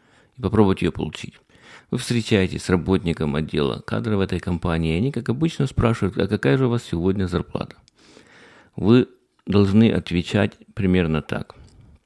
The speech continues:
"Меня интересует более сложная и интересная работа.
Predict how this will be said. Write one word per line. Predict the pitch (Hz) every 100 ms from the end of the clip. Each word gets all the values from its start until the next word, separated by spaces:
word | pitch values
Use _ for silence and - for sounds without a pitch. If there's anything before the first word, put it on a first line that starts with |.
| _ _ _ _ -
"Меня | 95 104 117 131
интересует | 127 113 117 - 117 107 - - - - _
более | - 78 104 101 87
сложная | 85 - 90 117 120 92 92 87 85 _ _
и | - 87
интересная | 87 - 95 101 - 87
работа. | 90 82 92 80 - -